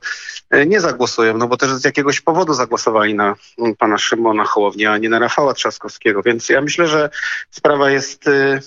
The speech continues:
nierozstrzygnięta i te przepływy pomiędzy kandydatami, no, do samego końca będą stały pod znakiem zapytania wszystkiego. Jak to wyglądają te przepływy, dowiemy się od dwunastego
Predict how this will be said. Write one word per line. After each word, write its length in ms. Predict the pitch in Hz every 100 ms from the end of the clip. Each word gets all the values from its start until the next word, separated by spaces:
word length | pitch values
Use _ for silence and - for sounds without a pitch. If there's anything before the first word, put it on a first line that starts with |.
| - -
nierozstrzygnięta 1040 | 143 143 139 139 - 135 135 139 147 147 156 - _ _ _
i 100 | 143
te 120 | 135
przepływy 540 | 131 147 139 143 127 131
pomiędzy 420 | 127 127 123 131
kandydatami, 680 | 139 127 127 117 120 120 123
no, 120 | 120
do 120 | 123
samego 360 | - 123 120 120
końca 360 | 139 135 107
będą 400 | 101 98 92 92 98 _ -
stały 340 | - - 98 95
pod 160 | 104
znakiem 500 | 101 101 - 95 98
zapytania 640 | 98 104 - 90 87 95 95
wszystkiego. 680 | - - - 101 98 104 - _ _ - _ -
Jak 220 | 113 -
to 280 | 110 101 101
wyglądają 720 | 117 117 113 113 110 104 104 101
te 280 | 117 104 101
przepływy, 540 | - 107 101 98 95 95
dowiemy 340 | 98 98 95
się 120 | 104
od 60 | 101 - 113 _
dwunastego 800 | - 107 104 107 - 92 101 104